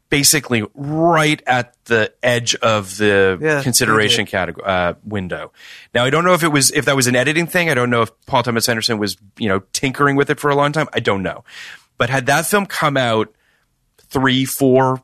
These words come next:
Speaker 1: five weeks earlier, I think that people would have had the time to ruminate on it a little bit more. And I think it would have, it, I, I think it is now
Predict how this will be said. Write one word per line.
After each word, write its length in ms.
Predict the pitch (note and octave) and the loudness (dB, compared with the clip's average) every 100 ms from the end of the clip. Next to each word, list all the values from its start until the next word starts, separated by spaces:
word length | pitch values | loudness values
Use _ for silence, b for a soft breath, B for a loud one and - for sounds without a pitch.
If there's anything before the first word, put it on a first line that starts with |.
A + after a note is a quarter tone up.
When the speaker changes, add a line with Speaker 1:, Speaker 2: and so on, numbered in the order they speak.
| _ | _
Speaker 1:
five 400 | - B2 A#2+ A2+ | -2 0 0 0
weeks 240 | B2+ G#2+ | -2 0
earlier, 540 | A#2 C3 D3 D#3+ F3 - B B - | 0 2 2 0 -2 -8 B B -4
I 80 | A#2 | -4
think 220 | C3 A2+ | -2 -4
that 80 | A2 | -4
people 220 | C3 C3+ | -2 0
would 80 | B2+ | 0
have 60 | |
had 120 | B2 A2 | 0 -4
the 60 | |
time 240 | - B2 A2 | -4 -4 -4
to 100 | G2 | -4
ruminate 480 | F#2+ B2 D3+ D#3 | 0 2 2 2
on 140 | D3+ D3+ | 0 0
it 80 | C#3+ | 0
a 20 | |
little 180 | C#3+ C#3+ | 0 0
bit 120 | D3 | 0
more. 400 | C#3+ C#3+ D3+ D3 A#2 | 2 2 2 0 -2
And 100 | G#2+ | -2
I 80 | |
think 180 | G#2+ A2+ | -2 -4
it 80 | A2 | -4
would 160 | A2 G#2 | -2 -4
have, 140 | F2+ _ _ - | -6 _ _ -12
it, 120 | G2+ F2+ _ - | -10 -10 _ 0
I, 220 | B2 C#3 - _ _ _ _ _ - | 0 0 -8 _ _ _ _ _ -4
I 160 | C#3+ E3+ | -2 0
think 320 | G#3+ G3 - _ _ _ C3+ | -2 -4 -6 _ _ _ -2
it 140 | B2+ | 0
is 140 | A#2 | 2
now 600 | A2 G#2+ G#2+ A#2+ D3 E3+ | 0 0 0 0 0 -2